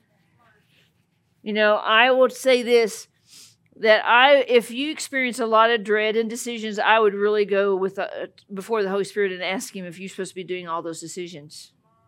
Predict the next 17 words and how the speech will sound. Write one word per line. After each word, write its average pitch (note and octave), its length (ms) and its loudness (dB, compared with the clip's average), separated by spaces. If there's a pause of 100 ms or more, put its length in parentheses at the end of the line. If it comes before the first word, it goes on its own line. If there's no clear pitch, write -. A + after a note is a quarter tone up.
(3250)
You G3+ 100 -10
know, G3 160 0
we G#3 140 6
have B3 140 0
a G#3+ 40 2
lot G#3 300 6
of A3+ 80 2
obligation A#3 1040 2 (100)
heaped A#3+ 320 -8
upon G#3+ 400 2
us, G#3 260 0
especially A3+ 460 -6
in G#3 80 -8
the G3 80 -8
religious G3 480 -4
community, A3 760 -4 (1000)
where G#3 380 2